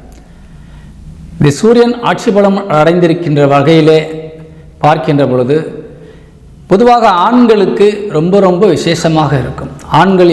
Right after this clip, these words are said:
எங்கே போனாலும் ஒரு மரியாதை இருக்கும், தலை நிமிர்ந்து நடக்கக்கூடிய ஒரு தன்மை இருக்கும். ஆ, என்ன சொன்னாலும் அடுத்தவங்க கொஞ்சம் கேட்டு நடக்கக்கூடிய வாய்ப்புல இருப்பாங்க. பொதுவா ஆண்களுக்கு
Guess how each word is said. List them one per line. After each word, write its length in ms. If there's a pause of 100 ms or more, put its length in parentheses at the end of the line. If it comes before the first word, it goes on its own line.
எங்கே 220
போனாலும் 360
ஒரு 100 (120)
மரியாதை 420
இருக்கும், 380
தலை 220
நிமிர்ந்து 320
நடக்கக்கூடிய 600 (260)
ஒரு 100 (100)
தன்மை 280 (100)
இருக்கும். 340 (1600)
ஆ, 40 (180)
என்ன 120 (120)
சொன்னாலும் 440 (240)
அடுத்தவங்க 440 (260)
கொஞ்சம் 320 (140)
கேட்டு 340
நடக்கக்கூடிய 580 (280)
வாய்ப்புல 360 (500)
இருப்பாங்க. 380 (300)
பொதுவா 240 (100)
ஆண்களுக்கு 540